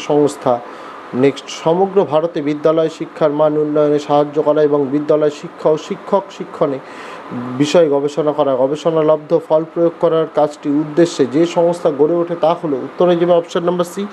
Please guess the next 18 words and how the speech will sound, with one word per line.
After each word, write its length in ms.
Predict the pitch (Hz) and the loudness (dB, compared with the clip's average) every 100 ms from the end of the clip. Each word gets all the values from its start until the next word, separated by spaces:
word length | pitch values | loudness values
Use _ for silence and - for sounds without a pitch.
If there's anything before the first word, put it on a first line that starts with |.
| - - - 160 | -12 -12 2 2
এনসিইআরটি। 920 | 185 - 160 165 180 170 120 113 123 113 - - - - - - 135 | 2 -2 -4 -2 2 4 2 -2 -8 -14 -16 -18 -18 -18 -12 0 2
নেক্সট, 220 | 131 - - 175 | 0 -4 0 0
এনসিইআরটি 680 | 185 180 208 202 180 180 202 160 | 0 -2 0 4 4 2 -4 -4
গড়ে 200 | 165 175 175 | 0 2 2
ওঠার 220 | 180 175 170 | 2 2 2
অন্যতম 380 | 170 180 180 180 175 | 2 2 2 2 2
উদ্দেশ্য 280 | 156 180 - 170 | 2 0 2 2
হলো, 140 | 160 147 | 4 4
উত্তর 180 | 147 175 | 4 2
হয়ে 140 | 175 | 4
যাবে 120 | 170 190 - - - - | 2 0 -4 -16 -12 -2
শিক্ষা 320 | 208 - 190 | -2 0 -2
বিষয়ে 340 | 175 175 180 180 175 | 0 0 -2 0 2
কেন্দ্রীয় 340 | 160 160 170 147 | 2 4 4 4
মানব 180 | 143 165 - | 2 0 0
সম্পদ 320 | 160 156 160 151 | -2 2 0 2
উন্নয়ন 320 | 143 151 151 147 | 2 4 2 2
মন্ত্রককে 480 | 135 135 175 170 - | 0 0 -2 0 0